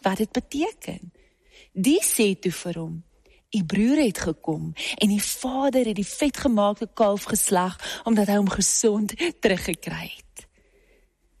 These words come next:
En die oudste broer het kwaad geword en wou nie binne gaan nie.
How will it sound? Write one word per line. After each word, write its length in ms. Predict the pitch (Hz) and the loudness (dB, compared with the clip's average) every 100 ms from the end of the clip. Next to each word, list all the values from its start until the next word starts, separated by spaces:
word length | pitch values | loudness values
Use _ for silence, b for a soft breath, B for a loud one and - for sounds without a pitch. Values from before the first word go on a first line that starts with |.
| - | -4
En 80 | |
die 120 | 175 139 | 0 2
oudste 320 | 202 - 214 | 2 0 -2
broer 280 | 185 208 220 | 0 2 2
het 200 | 240 - | -2 -4
kwaad 400 | 294 302 302 - | 0 2 0 -2
geword 520 | 180 151 156 156 - | -4 -4 -4 -6 -2
en 100 | 180 | 0
wou 200 | 196 202 | 2 2
nie 140 | 226 | 0
binne 280 | 190 196 214 | 0 0 0
gaan 280 | 208 170 156 | -2 -6 -8
nie. 260 | 165 165 | -10 -16